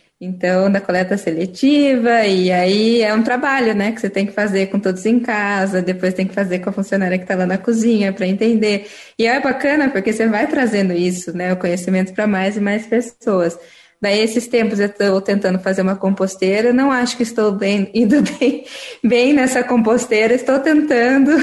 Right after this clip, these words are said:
<laughs> firmemente todo dia passando <laughs> nela. E tenho feito muito esse trabalho de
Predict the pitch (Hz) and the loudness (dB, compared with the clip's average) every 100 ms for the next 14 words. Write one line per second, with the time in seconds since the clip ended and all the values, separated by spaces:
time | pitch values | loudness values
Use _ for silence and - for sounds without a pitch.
0 | - - 277 262 285 294 269 285 285 277 | 0 -4 -2 0 2 4 4 2 0 0
1 | 277 349 240 269 269 269 247 247 247 262 | 2 2 2 2 2 0 -2 0 0 0
2 | 262 269 208 - 240 - 302 - _ _ | -2 0 -2 -2 -4 -4 -6 -6 _ _
3 | 254 294 294 294 294 294 277 277 247 254 | 0 2 2 2 0 0 0 2 2 2
4 | 269 269 277 262 254 226 202 196 196 175 | 0 0 2 0 0 0 0 0 0 -2
5 | 180 185 180 160 - | 0 2 2 0 -2